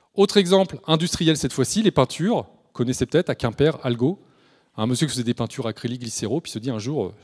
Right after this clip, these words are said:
c'est pas normal que des enfants dans une pièce, quand ils sont bébés, respirent des, des C O V, des formaldéhydes et autres. Il faut que je trouve une peinture propre. Sauf que c'est pas facile de trouver une peinture propre. Huit ans de recherche et développement,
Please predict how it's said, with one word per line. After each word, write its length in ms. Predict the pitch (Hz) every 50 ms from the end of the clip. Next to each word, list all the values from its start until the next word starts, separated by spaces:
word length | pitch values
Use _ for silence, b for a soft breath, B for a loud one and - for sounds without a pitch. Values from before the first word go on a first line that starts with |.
| _ b b b b b b
c'est 160 | b - -
pas 100 | - 139
normal 280 | 135 135 123 139 170 170
que 100 | - -
des 180 | 113 117 110 117
enfants 260 | 123 117 - - 156
dans 80 | 147
une 220 | 117 101 113 113 101
pièce, 400 | - - 135 139 156 - - -
quand 160 | - - 110
ils 60 | - -
sont 100 | - 113
bébés, 260 | 107 104 104 127 139
respirent 360 | 117 101 - - - 143 127
des, 140 | 110 104 101
des 220 | 95 101 98 104
C 160 | 104 - -
O 80 | 131 123
V, 140 | 117 131 156
des 140 | 131 107 98
formaldéhydes 540 | - - 110 110 110 110 110 110 113 110
et 60 | 110 107
autres. 240 | 131 196 208 - B B B B B B B
Il 60 | 117
faut 100 | - 180
que 60 | 190
je 40 | -
trouve 100 | 180 165
une 60 | 156
peinture 260 | 139 170 156 - 160
propre. 380 | - - - 110 - - - _
Sauf 200 | - - - 165
que 60 | - -
c'est 120 | 127 117
pas 140 | - 180 170
facile 260 | - 196 - - 180
de 60 | 147
trouver 160 | - - 127
une 60 | 110 -
peinture 220 | 107 101 - -
propre. 260 | - - 107 - - _ b b b b b b
Huit 300 | 135 143 185 220 214 -
ans 120 | 214 214
de 40 | 208
recherche 380 | 160 156 143 - 170 156 - -
et 40 | 139
développement, 420 | - 127 127 139 - 107 101 98